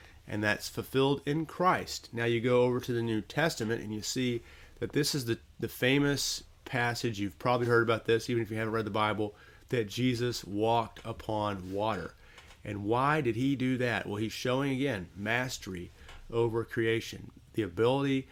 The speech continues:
to do exactly as he says will be done. And, and as you look at that, we've told you the theme today is, is faith, is looking at the signs, it's evaluating, is God able to keep his promises or not?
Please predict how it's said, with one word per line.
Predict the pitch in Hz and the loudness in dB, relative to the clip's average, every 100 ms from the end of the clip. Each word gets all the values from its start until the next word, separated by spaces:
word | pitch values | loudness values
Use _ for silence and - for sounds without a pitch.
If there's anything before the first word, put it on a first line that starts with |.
| - - - | -20 -20 -6
to | 135 107 | -2 2
do | 117 117 | 4 4
exactly | 101 98 95 113 123 127 135 127 | 4 -2 0 2 2 0 -4 -4
as | 92 92 | -4 -6
he | - 123 | -4 -4
says | - 123 123 104 | -2 -4 -4 -4
will | 98 107 110 | -4 -2 0
be | 107 | -2
done. | 101 120 92 - - - - - - | -2 -2 -4 -10 -20 -20 -20 -20 -8
And, | 113 113 | -2 -2
and | - 113 | -2 -2
as | 117 107 | 0 0
you | 107 | 2
look | 143 139 | 2 0
at | |
that, | 110 107 110 - - | 0 2 2 -2 -10
we've | 117 113 | -8 -6
told | 123 120 113 | 2 2 2
you | 107 | 0
the | 104 | 0
theme | 127 123 | 0 0
today | 123 120 120 | 2 4 4
is, | 101 87 | 2 -2
is | - 101 | -6 -8
faith, | - - 120 123 | -2 4 4 4
is | 110 95 | -2 -2
looking | 117 117 123 | -2 0 -4
at | 113 | -4
the | 110 | -4
signs, | 127 117 123 120 | -2 -2 -2 -4
it's | 98 - | -6 -8
evaluating, | 92 110 120 120 117 110 - - - - | -2 0 2 2 2 0 -8 -20 -18 -8
is | 107 | -4
God | 104 120 127 | 2 6 6
able | 127 127 107 | 4 0 -2
to | |
keep | - 123 123 | -2 -4 -4
his | 107 | -6
promises | - 120 123 117 123 | -2 0 0 -2 -2
or | 107 | 0
not? | 101 104 92 | 2 2 0